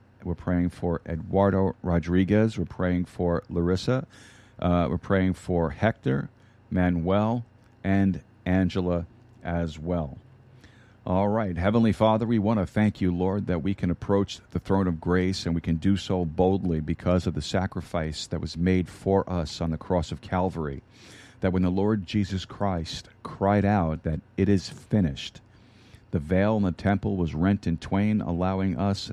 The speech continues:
as believers access to the Holy of Holies, the throne of grace. Father, tonight we lift up all of those on our salvation prayer list. Father, we just pray that you would,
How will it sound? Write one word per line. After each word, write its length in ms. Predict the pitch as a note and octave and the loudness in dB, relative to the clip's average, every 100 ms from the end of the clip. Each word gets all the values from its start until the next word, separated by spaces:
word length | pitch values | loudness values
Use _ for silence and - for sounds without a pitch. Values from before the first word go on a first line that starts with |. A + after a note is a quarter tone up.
| - | -4
as 240 | F2 E2 | -2 -2
believers 600 | - F2+ F#2+ E2 D#2+ D#2 - | -2 0 0 0 -4 -4 -4
access 600 | F#2+ - - D2 D2 - | -4 -4 -4 -4 -6 -12
to 140 | - | -10
the 80 | D#2+ | -8
Holy 320 | - F2+ F#2 | -6 -4 -2
of 100 | F#2 - | -4 -2
Holies, 580 | F#2 F2 D#2+ D#2 - - - - - - _ | -2 -2 -2 -4 -6 -14 -20 -20 -20 -20 _
the 80 | - | -4
throne 320 | F2 F#2 F2+ | -2 2 2
of 140 | E2 D2+ | 2 0
grace. 560 | E2+ D#2+ C#2+ - - - - - - - | 0 0 -2 -8 -12 -14 -20 -20 -20 -4
Father, 300 | G2+ F#2+ F2+ | 2 2 0
tonight 460 | - F#2+ G2 G#2 - - | 0 0 2 0 -4 -2
we 160 | F#2 G2 | 0 2
lift 300 | F#2+ F#2 F#2+ | 2 2 0
up 180 | F2 | -2
all 220 | - F#2 F#2 | -2 0 0
of 60 | |
those 280 | F2+ F2+ F2 | 0 -2 -2
on 80 | E2+ | -2
our 140 | E2 | -2
salvation 640 | D#2+ E2+ D#2 F2 F2 - E2+ | -4 -4 -2 0 -2 -2 -4
prayer 260 | - F2+ | 0 0
list. 300 | E2+ F2 E2+ | 0 -2 -4
Father, 340 | - - F2+ F2 | -8 -2 0 0
we 140 | F2+ | -2
just 240 | F2 E2+ - | -2 -4 -4
pray 320 | - G2+ G2+ | 0 2 4
that 220 | E2+ - | 0 -2
you 160 | F2 F2 | 0 2
would, 200 | E2 | 2